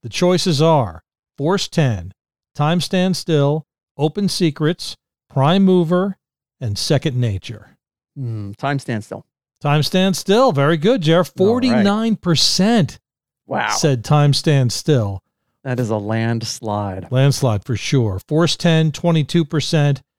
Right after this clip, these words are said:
Speaker 1: Prime Mover, nineteen percent. Open Secrets, nine percent.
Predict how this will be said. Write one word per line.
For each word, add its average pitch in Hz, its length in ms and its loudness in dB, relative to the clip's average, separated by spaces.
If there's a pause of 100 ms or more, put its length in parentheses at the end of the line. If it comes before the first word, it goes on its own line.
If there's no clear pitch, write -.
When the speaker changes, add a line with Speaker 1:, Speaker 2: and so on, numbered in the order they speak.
(220)
Speaker 1:
Prime 160 360 2
Mover, 156 380 4
nineteen 156 640 2
percent. 123 580 -4 (400)
Open 156 300 0
Secrets, 151 540 -2
nine 147 360 2
percent. 123 560 -2